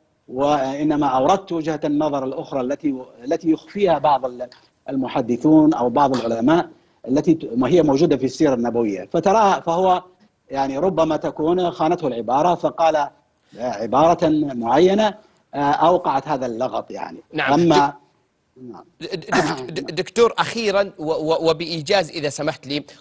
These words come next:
Speaker 2: كل الأدلة التي ذكرتها واللي ذكرها الأستاذ أحمد هي فيها رد واضح وصريح ومنطقي على من يشكك ويحاور، وأنت أسميت في البداية بعض الدوافع النزيهة.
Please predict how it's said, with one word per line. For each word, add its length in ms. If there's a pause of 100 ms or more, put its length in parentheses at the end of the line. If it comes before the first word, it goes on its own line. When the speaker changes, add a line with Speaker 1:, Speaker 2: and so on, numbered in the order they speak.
Speaker 2:
كل 180
الأدلة 440
التي 240
ذكرتها 480
واللي 180
ذكرها 360
الأستاذ 360
أحمد 300
هي 220
فيها 280
رد 220
واضح 500
وصريح 500
ومنطقي 800 (300)
على 340
من 180
يشكك 640
ويحاور، 640
وأنت 280
أسميت 380
في 100
البداية 460
بعض 240
الدوافع 480
النزيهة. 520